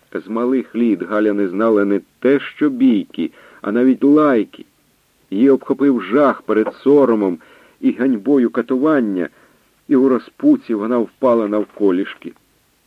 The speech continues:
«Помилуйте, не робіть мені такого безчестя». «Ну, коли вона не хоче різок», — обізвався приказчик, «так замість того звеліть їй одрізати її косу».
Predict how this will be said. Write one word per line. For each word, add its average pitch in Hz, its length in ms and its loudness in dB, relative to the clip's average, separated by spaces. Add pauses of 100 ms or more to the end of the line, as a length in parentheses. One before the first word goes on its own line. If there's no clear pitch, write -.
«Помилуйте, 117 840 0 (260)
не 151 200 2
робіть 151 440 0
мені 123 220 -2
такого 110 380 -4
безчестя». - 760 -6 (640)
«Ну, 202 340 0
коли 165 320 2
вона 147 320 2 (540)
не 139 180 2
хоче 117 440 0
різок», — 113 540 2
обізвався 123 640 -2
приказчик, 113 800 -6 (1300)
«так 170 200 -2
замість 147 460 0
того 123 320 2
звеліть 127 520 0
їй 117 160 2
одрізати 101 560 0
її 92 340 -2
косу». - 440 -10